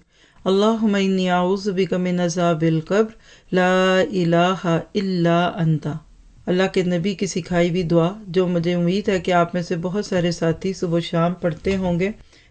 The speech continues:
तीन तीन दफ़ा ये दुआ सुबह शाम पढ़ने का अल्लाह के नबी ने हुक्म दिया। देखिएगा, दुआ क्या है,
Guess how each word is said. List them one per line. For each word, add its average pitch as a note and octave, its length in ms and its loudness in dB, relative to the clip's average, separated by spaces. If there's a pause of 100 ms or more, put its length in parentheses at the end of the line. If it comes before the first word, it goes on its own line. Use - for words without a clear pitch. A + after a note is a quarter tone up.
(120)
तीन A#3 340 4
तीन F#3+ 300 0
दफ़ा F3+ 340 2
ये F3+ 220 0
दुआ E3+ 340 2
सुबह F#3+ 360 -2
शाम E3 380 0
पढ़ने E3+ 400 0
का E3+ 120 0
अल्लाह E3 240 2
के E3 140 -2
नबी D#3+ 280 -2
ने E3+ 140 -2
हुक्म E3 400 -4
दिया। G3 280 -2 (520)
देखिएगा, A#3+ 420 6
दुआ F3+ 420 2
क्या F3+ 260 2
है, E3 300 0